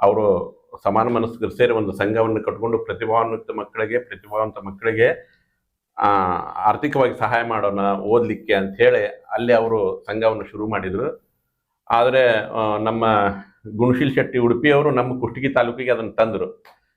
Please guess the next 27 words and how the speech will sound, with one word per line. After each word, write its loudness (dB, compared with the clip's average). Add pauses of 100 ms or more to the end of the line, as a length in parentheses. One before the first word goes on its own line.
(100)
ನಿಜವಾಗಿ 4
ನಮ್ಮ 0
ಕೊಪ್ಪಳ 2
ಜಿಲ್ಲೆಯಲ್ಲಿ 4
ನಾವು 2
ಕುಷ್ಟಗಿ -6
ತಾಲೂಕು 0
ಮಾತ್ರ 0
ನಾವು -2
ಕೊಡ್ಲಿಕ್ಕೆ 0
ಸಾಧ್ಯ 0
ಆಗಿದೆ -4
ಈವರೆಗೂ. -2 (500)
ಕೊಪ್ಪಳ 2
ಜಿಲ್ಲಾ 6
ಕೂಡ, -6 (100)
ಕೂಡ 2 (440)
ಆಯ್ಕೆ 2
ಮಾಡ್ಕೋಬೇಕು, -2
ಯಾಕಂದ್ರೆ 0
ಇಡೀ -2
ಕೊಪ್ಪಳ 0
ಜಿಲ್ಲಾ 2
ನಮ್ಮ -10
ಹಿಂದುಳಿದ -6
ಪ್ರದೇಶ -2
ಆಗಿರೋದ್ರಿಂದ. -4